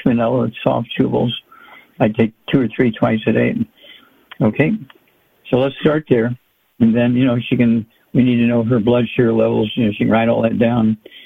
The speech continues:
Uh, she can take a picture, you know, of her spots and that kind of stuff.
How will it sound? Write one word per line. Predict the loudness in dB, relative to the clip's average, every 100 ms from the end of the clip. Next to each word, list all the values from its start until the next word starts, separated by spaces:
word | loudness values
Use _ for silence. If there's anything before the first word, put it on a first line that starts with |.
| _
Uh, | -2 -2 2
she |
can | 0 2
take | 0
a | 0
picture, | -2 -2 0 -2 -2 -6 _ _ _ _ _ _ _
you | 0 0
know, | 0 -2
of | -2 0
her | 0
spots | 0 -2 -2 -2 -2
and | 0
that | 0
kind | 0 -2
of | -2
stuff. | -2 -2